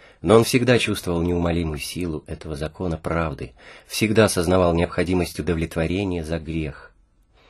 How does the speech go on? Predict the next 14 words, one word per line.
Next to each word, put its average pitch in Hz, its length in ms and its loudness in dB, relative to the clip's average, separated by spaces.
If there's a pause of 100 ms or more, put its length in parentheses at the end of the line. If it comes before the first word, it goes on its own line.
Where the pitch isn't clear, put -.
(240)
Все - 320 2
религии, 127 500 4
самые 90 380 2
грубые 85 400 2
и - 20 0
первобытные, 87 680 -2
стремились 101 500 0
к - 40 -16
тому, 110 200 0
чтобы 98 240 -4
найти 98 300 -4
способ - 520 -8
этого 85 300 -4
удовлетворения, 78 840 -6